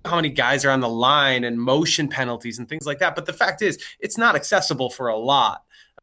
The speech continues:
of fans, you know, and it's cool for the people who understand it, who can read that text, you know, <laughs> like, that's awesome. We've got a leg up, but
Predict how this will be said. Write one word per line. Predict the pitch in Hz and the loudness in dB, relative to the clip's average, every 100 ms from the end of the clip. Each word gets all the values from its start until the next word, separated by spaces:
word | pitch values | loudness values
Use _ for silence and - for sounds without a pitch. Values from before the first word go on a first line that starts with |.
| - | -8
of | 139 - | -6 -2
fans, | 190 147 90 53 - - - | 0 0 0 -8 -10 -10 -6
you | 156 | -2
know, | 139 139 | -2 -2
and | 156 160 | -4 -4
it's | 175 | -6
cool | - - 311 190 160 | -4 2 4 6 4
for | 165 | 0
the | |
people | 151 160 | -4 -4
who | 151 | 0
understand | 139 - - 247 190 | 0 0 2 2 2
it, | |
who | 131 | 0
can | 139 135 | -2 -2
read | 135 | 0
that | 120 - | -2 0
text, | 196 160 - - - | -2 -2 -2 -6 -4
you | 117 | -4
know, | 110 | -4
<laughs> | 156 170 | -6 -4
like, | 123 120 | -4 -2
that's | - 180 175 | 0 0 2
awesome. | 180 269 156 131 | 0 0 0 0
We've | 143 | -2
got | 175 156 | 0 2
a | |
leg | 139 127 120 | 2 0 2
up, | 202 - - | 0 0 -2
but | 127 | -4